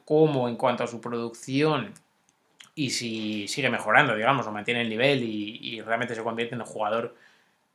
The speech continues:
que parece que podría llegar a ser.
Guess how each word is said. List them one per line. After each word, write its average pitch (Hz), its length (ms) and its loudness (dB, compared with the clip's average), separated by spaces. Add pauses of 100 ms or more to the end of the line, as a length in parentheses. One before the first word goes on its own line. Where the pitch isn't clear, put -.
(300)
que 117 120 -4
parece - 480 0
que 101 300 -10 (120)
podría 117 420 0
llegar 110 340 2
a 107 60 4
ser. 151 400 0